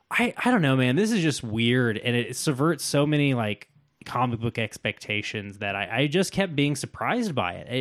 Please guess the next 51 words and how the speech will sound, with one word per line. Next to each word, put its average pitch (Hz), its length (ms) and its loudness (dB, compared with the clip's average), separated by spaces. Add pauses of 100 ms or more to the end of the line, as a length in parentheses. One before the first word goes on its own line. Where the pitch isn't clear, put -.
(120)
It, - 40 -8
it 156 140 4
really 175 420 4
is 180 120 0
a 143 60 0
fun 135 320 0
time, 131 480 0
and 110 140 -6
I, 107 100 -4
I 117 200 -4
think 143 240 -4
it's, - 380 -4 (480)
it's 143 220 0
got 131 280 -2
thoughts 147 460 -2
on 143 100 0
its 139 160 -2
mind. 127 380 -2
It's, 104 200 -6
it's 123 200 -6
got, 143 320 -2 (220)
it 139 400 -2
looks 131 380 -2
good 127 360 0
too. 151 300 2
Like, 107 340 -4
action 165 360 0
in 185 60 0
the 139 160 -2
M 135 120 0
C 131 160 -4
U 113 340 -2
does 104 220 -10
not 104 260 -8
look 117 200 -8
that 104 200 -4
great 101 300 -6
a - 20 -6
lot 95 200 -8
of 92 60 -14
the 95 60 -14
time, 101 380 -8 (320)
especially 123 480 -4
when 110 220 -4
it's, - 300 -10 (680)
you 139 160 -2
know, 113 120 0
up 123 260 -6
close 123 260 -6
and 113 80 -12
personal, 104 500 -10